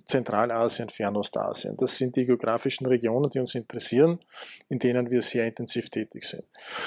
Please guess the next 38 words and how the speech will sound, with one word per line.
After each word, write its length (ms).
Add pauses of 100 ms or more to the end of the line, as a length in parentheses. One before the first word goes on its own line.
(240)
Wir 100
sind 160
natürlich 400
ein 160
österreichisches 680
Unternehmen, 600
das 160
ist 120
uns 140
auch 120
wichtig, 440
immer 180
wieder 200
zu 180
sagen. 380
Das 120
heißt, 320
nicht 300
nur 100
in 60
Österreich 540
gegründet, 600
sondern, 460
äh, 240
voll 260
und 140
ganz 240
im 100
österreichischen 480
Besitz. 540 (480)
Der 80
Besitzer 540
der 100
Unternehmensgruppe 880
ist 120
auch 180
der 140
Verein, 600